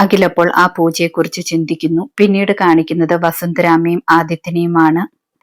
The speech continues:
രണ്ടുപേരും അശ്വതിയുടെ കാര്യമാണ് സംസാരിച്ചുകൊണ്ടിരിക്കുന്നത്. ആ സമയത്ത് അരുണും അവിടേക്ക് വരുന്നു. അരുൺ പറയുന്നു, "അശ്വതിയെ അന്വേഷിച്ച് ഞാൻ ആ വീട്ടിൽ പോയിരുന്നു, പക്ഷേ ശ്രീകുട്ടി മോളെ കണ്ടപ്പോൾ എല്ലാം മറന്നുപോയെന്നൊക്കെ പറയാണ്. ആ കുട്ടിയോട് എനിക്ക് വല്ലാത്ത സ്നേഹമൊക്കെ തോന്നിയെന്ന്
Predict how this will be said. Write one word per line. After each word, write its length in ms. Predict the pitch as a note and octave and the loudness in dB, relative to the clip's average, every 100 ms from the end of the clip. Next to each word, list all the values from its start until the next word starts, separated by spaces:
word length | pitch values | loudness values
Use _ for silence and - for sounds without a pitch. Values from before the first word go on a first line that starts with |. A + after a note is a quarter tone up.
| - | 0
രണ്ടുപേരും 600 | G3+ F#3+ F#3 E3+ E3 F3 | 0 2 2 2 2 0
അശ്വതിയുടെ 500 | F3+ - E3+ F3 F3 F3 | -2 -4 -2 -2 0 0
കാര്യമാണ് 460 | E3 E3 E3+ E3 | 0 0 0 0
സംസാരിച്ചുകൊണ്ടിരിക്കുന്നത്. 1300 | E3 E3+ D#3+ - E3+ - F3 E3 D#3+ D#3+ D#3+ E3 D#3+ E3+ | -2 -4 -6 -4 -6 -4 -4 0 -2 0 0 2 2 0
ആ 100 | F3 | 0
സമയത്ത് 500 | F3 E3+ D#3+ D#3+ D#3+ | 0 2 4 4 4
അരുണും 460 | E3+ D#3+ E3 F3 E3+ | 0 0 0 0 -2
അവിടേക്ക് 400 | D#3+ D#3+ D#3+ E3 | 0 0 0 0
വരുന്നു. 400 | E3 D#3 D#3+ F3+ - C4+ - | 0 2 0 -2 -6 -10 -2
അരുൺ 240 | F#3 F#3+ F3+ | 0 0 0
പറയുന്നു, 340 | E3+ E3+ F3 | 0 0 0
"അശ്വതിയെ 520 | E3+ F3 - F3 F3+ F3 | -2 -4 -4 -4 -2 0
അന്വേഷിച്ച് 440 | E3 E3 F3 F3+ | 0 -2 -6 -4
ഞാൻ 240 | E3+ E3+ F3 | 0 0 0
ആ 80 | E3 | -2
വീട്ടിൽ 380 | E3 E3 E3 F3 | -2 -2 -4 -6
പോയിരുന്നു, 420 | - E3 D#3+ E3 - | 2 2 4 0 -2
പക്ഷേ 240 | E3 E3 E3+ | -2 -2 -2
ശ്രീകുട്ടി 520 | - E3 E3 E3+ E3+ | 0 0 0 -4 -4
മോളെ 300 | E3+ E3+ E3+ E3 | -2 0 0 -2
കണ്ടപ്പോൾ 400 | D#3+ D#3+ E3+ E3+ | -2 -2 -2 -2
എല്ലാം 320 | F3 E3+ E3+ | 0 0 0
മറന്നുപോയെന്നൊക്കെ 840 | E3+ D#3+ E3+ E3+ E3 D#3+ E3 D#3+ D#3 | 0 -2 -4 0 2 2 0 -4 -4
പറയാണ്. 720 | E3 E3 E3 D#3+ F3 - _ - _ - | -4 -2 -2 -2 -4 -8 _ -20 _ -2
ആ 100 | F#3 | 0
കുട്ടിയോട് 440 | F#3 E3+ E3 F3 E3+ | 2 0 2 2 4
എനിക്ക് 220 | E3 E3+ | 2 0
വല്ലാത്ത 420 | E3 E3 E3+ E3+ | -2 0 0 0
സ്നേഹമൊക്കെ 680 | - F3 E3 E3 E3+ D#3+ D#3+ | -2 -2 -2 -2 -4 -4 -2
തോന്നിയെന്ന് 380 | E3+ D#3+ E3 E3+ | 0 2 0 -2